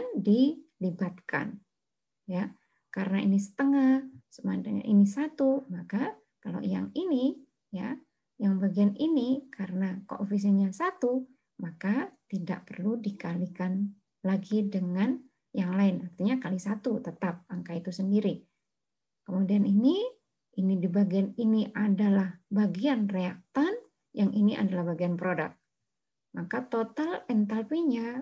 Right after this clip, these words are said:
bisa didapatkan. Demikian kita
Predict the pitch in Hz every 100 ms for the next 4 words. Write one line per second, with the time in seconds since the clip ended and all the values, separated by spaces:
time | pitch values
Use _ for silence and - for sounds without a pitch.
0 | - 180 175 185 180 180 196 196 - 165
1 | 165 - - - - - _ _ _ _
2 | _ _ _ _ _ _ _ _ _ _
3 | _ _ _ _ _ _ _ _ _ _
4 | _ _ _ 208 214 202 220 233 285 269
5 | 214 -